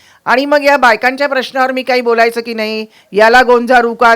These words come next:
त्याला गोंजारू का, हा नाराज होईल का? गांधी पूर्वीच्या काळामध्ये टिळक आगरकरांचा जो एक संघर्ष दाखवला जातो किंवा आहे असं समजलं जातं, सामाजिक सुधारणा, अधिकार, राजकीय सुधारणा, गांधी या गल्ल्याच्यात पडतच नाहीत. ते सांगत राहतात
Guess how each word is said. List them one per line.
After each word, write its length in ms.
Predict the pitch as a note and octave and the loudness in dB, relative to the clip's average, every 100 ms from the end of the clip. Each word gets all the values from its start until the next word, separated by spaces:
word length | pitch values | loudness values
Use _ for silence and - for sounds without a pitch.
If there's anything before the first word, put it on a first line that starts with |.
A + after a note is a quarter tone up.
| A#3 | 0
त्याला 260 | A3 G#3 B3 | 0 2 2
गोंजारू 480 | A#3+ A#3 A3+ A3 A3 | 2 2 2 2 0
का, 200 | A#3+ G#3+ | 0 0
हा 260 | F#3+ A3+ | 0 0
नाराज 440 | C4+ B3 A#3 A#3 A3 | 2 0 2 0 0
होईल 260 | A3 G#3+ | -4 -4
का? 220 | G#3+ A3 A3 - _ _ - | -2 0 0 -4 _ _ 0
गांधी 320 | G#3 G#3+ C#4+ | 0 0 -6
पूर्वीच्या 440 | C4+ A#3 B3 B3 | -8 -10 -4 -4
काळामध्ये 580 | A#3+ A3 G3 A3 G3 A3 | -2 0 0 0 -2 -6
टिळक 340 | A#3+ F#3+ A3+ | -8 -8 -6
आगरकरांचा 720 | A3+ F#3 G3 G3 F3 E3+ F3 G#3+ | -4 -4 -6 -4 -6 -6 -4 -6
जो 280 | E3+ G3 A3+ | -4 -4 -2
एक 260 | G#3+ A3+ _ - _ | -4 -8 _ -20 _
संघर्ष 440 | - F#3+ F#3 G#3 A3+ | -8 -6 -2 -2 -2
दाखवला 540 | G#3+ F3 - G3+ G#3+ | -2 -2 -2 -2 -2
जातो 340 | G3+ F3 - B3 | -2 -4 -6 -10
किंवा 220 | B3 A#3+ | -4 -2
आहे 240 | G3+ F#3 | 0 -2
असं 240 | A#3 G#3 A3 | -2 -4 -6
समजलं 440 | G#3 F3+ G3 G3+ | -8 -8 -6 -6
जातं, 420 | G3+ F3 D#3+ A3+ D4+ - - - | -4 -4 -2 -4 -4 -8 -20 -6
सामाजिक 420 | A3 G3 G3 G3+ | 0 0 0 -4
सुधारणा, 460 | - G3 F#3+ F#3 G3 | -6 -6 -4 -2 -2
अधिकार, 360 | E3+ F#3 G#3+ G3 | -2 -4 -2 -2
राजकीय 360 | E3 F#3 G3 | -2 -6 -8
सुधारणा, 340 | F#3+ E3+ E3+ F3+ | -8 -8 -6 -4
गांधी 240 | F#3+ G3+ | -6 -8
या 140 | G#3+ | -8
गल्ल्याच्यात 560 | G#3 G3 E3+ E3+ F#3+ G#3 | -6 -6 -8 -10 -10 -12
पडतच 340 | - F3+ F3+ - | -10 -10 -10 -16
नाहीत. 260 | E3+ A2+ _ _ _ _ _ _ _ _ _ _ _ _ _ _ _ _ _ _ _ | -18 -20 _ _ _ _ _ _ _ _ _ _ _ _ _ _ _ _ _ _ _
ते 80 | B3 | -6
सांगत 400 | - D4+ B3+ D#4+ | 0 0 4 2
राहतात 400 | F#4 G4 - A3+ | 4 2 2 0